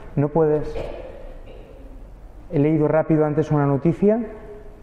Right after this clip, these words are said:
eh, creo que es un informe de la uno que insta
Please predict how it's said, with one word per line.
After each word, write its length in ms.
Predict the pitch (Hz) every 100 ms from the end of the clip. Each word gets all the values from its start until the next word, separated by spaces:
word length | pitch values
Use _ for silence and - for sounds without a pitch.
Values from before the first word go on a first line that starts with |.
| -
eh, 680 | 127 120 117 110 110 107 113
creo 140 | 139 143
que 60 |
es 60 | 143
un 100 | 156
informe 380 | 135 160 160 147
de 80 |
la 100 | 143
uno 280 | 151 175 180
que 120 | 156
insta 680 | 147 180 170 - 160 175 247